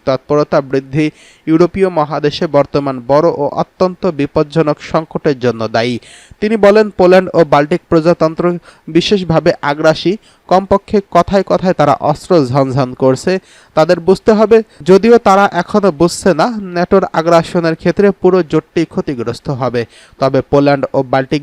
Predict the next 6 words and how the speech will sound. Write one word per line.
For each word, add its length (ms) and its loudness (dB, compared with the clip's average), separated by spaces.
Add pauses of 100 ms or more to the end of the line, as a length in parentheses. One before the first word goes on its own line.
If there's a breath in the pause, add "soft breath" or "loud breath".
দেশগুলোর 520 2 (120)
রাজনৈতিক 520 -2
মহলে 340 0
প্রথম 400 -2 (140)
আঘাত 440 -4
আসবে। 400 -4